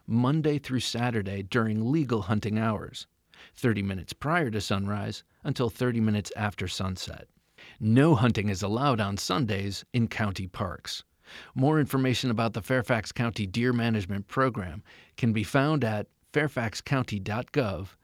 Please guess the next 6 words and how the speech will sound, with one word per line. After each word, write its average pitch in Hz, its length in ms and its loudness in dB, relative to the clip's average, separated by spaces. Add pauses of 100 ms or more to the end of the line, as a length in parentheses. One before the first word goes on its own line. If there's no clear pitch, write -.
(200)
slash 113 560 -2
wildlife 101 800 -2 (360)
slash 117 520 0 (120)
deer 131 380 2
dash 104 480 -6
management 107 720 0